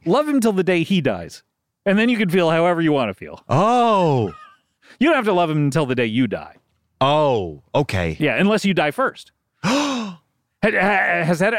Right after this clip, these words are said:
Speaker 1: has that concept ever, I know, I know it's a heavy concept for a child that you can, uh, uh, die before your parent.
Speaker 2: What? <laughs> What? No,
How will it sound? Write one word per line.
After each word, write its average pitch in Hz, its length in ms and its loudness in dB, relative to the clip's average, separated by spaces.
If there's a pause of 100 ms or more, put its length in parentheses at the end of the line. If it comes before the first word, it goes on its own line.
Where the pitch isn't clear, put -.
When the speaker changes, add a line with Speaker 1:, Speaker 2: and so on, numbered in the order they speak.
Speaker 1:
has 170 140 0
that 208 200 -4
concept 196 420 -2
ever, 190 360 0
I 156 120 -2
know, 151 100 0
I 147 140 0
know 147 140 2
it's 135 100 -2
a 120 100 -2
heavy 165 240 -2
concept 135 540 -6 (240)
for 160 140 2
a 127 40 0
child 170 380 0
that 113 80 -2
you 135 100 0
can, 127 240 0
uh, 120 40 0
uh, 113 440 -2
die 135 240 -2
before 131 260 -4
your 113 120 -2
parent. 151 420 -2
Speaker 2:
What? 160 420 0
<laughs> - 40 -20 (1600)
What? 185 360 0 (380)
No, 151 460 2